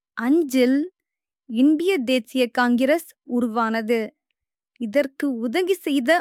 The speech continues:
ஆங்கிலேயர்தான் ஏ ஓ ஹியூம், அதாவது ஆலன் ஆக்டேவியன் ஹியூம்.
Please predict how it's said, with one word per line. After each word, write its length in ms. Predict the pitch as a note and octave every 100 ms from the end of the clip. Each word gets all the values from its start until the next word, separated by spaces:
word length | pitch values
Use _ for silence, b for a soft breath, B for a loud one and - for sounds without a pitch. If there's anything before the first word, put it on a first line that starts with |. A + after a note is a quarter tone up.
| -
ஆங்கிலேயர்தான் 920 | B3+ D#4 D4+ C#4 A#3+ A#3 G#3+ A#3 B3 C4 D4 _ _ _ _
ஏ 320 | A#3+ G#3+ B3+ D#4 F4 - B3 G#3+ G#3+
ஓ 120 | C4 D#4 F4+ - -
ஹியூம், 540 | - - D4+ C#4 A3 G#3 A#3+ _ _ _ _ -
அதாவது 540 | A3+ A3 A#3+ B3 C4 F4+ - _ _ -
ஆலன் 460 | - C4+ D4+ E4+ F#4+ - _ -
ஆக்டேவியன் 880 | A#3 A#3+ _ - C#4 C4 D4 E4 F4+ A#4 _
ஹியூம். 520 | - - C#4+ C#4+ A3+